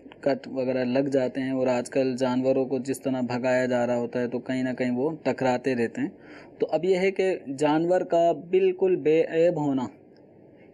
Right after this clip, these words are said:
ये सबसे अच्छी बात है कि जानवर में कोई उसकी खाल कहीं से छिली हुई ना हो, उसको कोई ज़ख्म, फोड़ा वगैरह कुछ भी ना हो। सबसे बेहतर सूरत तो यह है कि यूँ एक बेऐब, खूबसूरत सा, अच्छा सा जानवर, फरबा,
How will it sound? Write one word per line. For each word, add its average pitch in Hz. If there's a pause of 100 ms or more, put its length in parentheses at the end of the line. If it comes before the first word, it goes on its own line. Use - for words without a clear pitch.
(100)
ये 156
सबसे 151
अच्छी 131
बात 104
है - (340)
कि 135
जानवर 143
में 151
कोई 165
उसकी 151
खाल 143
कहीं 143
से 139
छिली 131
हुई 131
ना 127
हो, 127
उसको 131
कोई 135
ज़ख्म, 127
फोड़ा 127
वगैरह 123
कुछ 135
भी 139
ना 127
हो। 101 (480)
सबसे 165
बेहतर 147
सूरत 151
तो 147
यह 139
है 143
कि 139
यूँ 151
एक 143
बेऐब, 143
खूबसूरत 147
सा, 135
अच्छा 151
सा 139
जानवर, 123
फरबा, 131